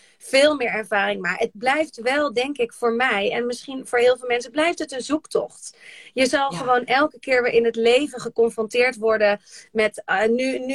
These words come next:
Speaker 1: ik, ik heb nooit gedacht dat ik sprekersklussen zou doen. Ik heb nooit gedacht dat ik, eh, volgende week een panel ga leiden ergens en dat ik
Speaker 2: Yes.
Speaker 1: daarvoor betaald word.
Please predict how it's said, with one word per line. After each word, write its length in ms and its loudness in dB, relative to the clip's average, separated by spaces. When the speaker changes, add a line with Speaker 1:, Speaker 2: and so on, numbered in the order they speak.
Speaker 1:
ik, 200 -2
ik 180 -2
heb 160 -2
nooit 500 0
gedacht 300 -2
dat 100 -2
ik 60 -14
sprekersklussen 800 -2
zou 180 -2
doen. 240 -2
Ik 160 0
heb 140 0
nooit 380 4
gedacht 340 0
dat 120 0
ik, 140 -2
eh, 140 4
volgende 300 2
week 160 4
een 140 -4
panel 320 0
ga 160 -2
leiden 420 0
ergens 460 -4
en 80 -4
dat 120 2
ik 80 2
Speaker 2:
Yes. 80 2
Speaker 1:
daarvoor 240 2
betaald 480 0
word. 360 -12